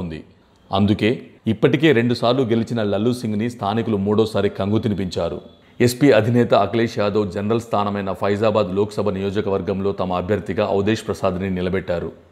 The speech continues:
ఉత్తరప్రదేశ్ అసెంబ్లీకి తొమ్మిది సార్లు ఎమ్మెల్యేగా ఎన్నికై పేరున్న దళిత నేతగా ఔదేశ్ ప్రసాద్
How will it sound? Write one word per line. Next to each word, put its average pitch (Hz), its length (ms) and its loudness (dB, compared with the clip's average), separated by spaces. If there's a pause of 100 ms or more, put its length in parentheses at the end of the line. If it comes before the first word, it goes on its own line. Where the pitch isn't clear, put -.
(300)
ఉత్తరప్రదేశ్ 131 580 4
అసెంబ్లీకి 113 540 -2
తొమ్మిది 120 360 -4
సార్లు 117 320 0 (100)
ఎమ్మెల్యేగా 113 560 2
ఎన్నికై 104 320 -2 (220)
పేరున్న 127 320 4
దళిత 107 300 -2
నేతగా 110 360 -2 (140)
ఔదేశ్ 107 280 -2
ప్రసాద్ 107 320 -2